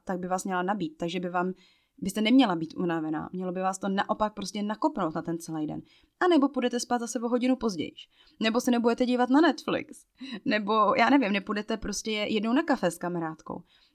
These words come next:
To už je jakoby na vás. Já jakoby nevidím do toho vašeho denního rozvrhu, ale, eh, jde celkově o ten time management, vlastně, takže se jakoby teďka trošku přesouvám z té podpory té rodiny do toho time managementu,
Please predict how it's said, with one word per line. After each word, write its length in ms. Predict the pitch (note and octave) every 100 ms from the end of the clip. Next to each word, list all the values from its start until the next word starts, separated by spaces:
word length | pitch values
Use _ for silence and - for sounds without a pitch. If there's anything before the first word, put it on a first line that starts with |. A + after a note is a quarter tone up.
| _
To 80 | C4+
už 120 | E4
je 60 | D#4
jakoby 260 | C#4+ C#4 C#4+
na 100 | C#4
vás. 260 | E3 C#3
Já 120 | G#3+
jakoby 240 | G#3+ A#3 A#3
nevidím 340 | G#3+ G3+ G3
do 80 | G3
toho 240 | G3 G3+
vašeho 280 | G3 G3 G#3+
denního 280 | G3 G3+ A3
rozvrhu, 440 | G3 F3+ F3 G#3+ D#4+ - - _ _
ale, 400 | A3+ A3 A3 A3 A3 -
eh, 460 | G#3+ G#3 G#3 G3+ -
jde 380 | G3+ A3+ A3 G#3+ - _ _
celkově 480 | - B3+ C4 C#4 A3+
o 100 | -
ten 240 | G#3 G#3+
time 280 | G#3 A#3 A3+
management, 640 | G#3+ F#3+ F#3 E3 D3 B3+ -
vlastně, 280 | G3 G3+
takže 240 | F#3 F#3 F#3
se 140 | G3+
jakoby 260 | F#3+ G3 F#3+
teďka 380 | - F3+ - G3+
trošku 280 | G3 -
přesouvám 640 | F3 - B3+ C#4 C#4 F3+ E3+
z 60 | E3+
té 220 | G3 F3+ _ _ _
podpory 400 | - A3+ - B3+
té 160 | B3+ B3+
rodiny 280 | A3 G3+ G3+
do 60 |
toho 180 | F#3+ G3+
time 300 | G3+ B3 B3
managementu, 520 | A#3 A3 F3+ D3+ -